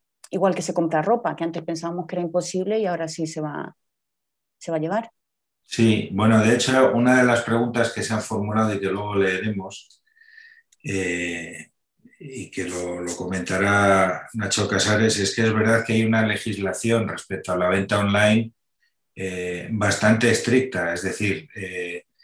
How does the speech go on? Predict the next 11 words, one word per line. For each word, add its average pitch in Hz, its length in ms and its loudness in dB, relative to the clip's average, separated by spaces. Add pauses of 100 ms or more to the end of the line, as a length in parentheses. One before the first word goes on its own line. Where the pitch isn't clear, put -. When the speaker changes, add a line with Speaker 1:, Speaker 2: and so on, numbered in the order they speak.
(320)
Speaker 2:
yo 107 140 2
cuando 123 220 4
empecé 123 280 4
en 131 60 4
esto 123 220 2
de 113 60 4
una 117 120 4
manera 117 340 4
instintiva, 113 800 0 (560)
también 110 460 -2
quise, 107 1000 -2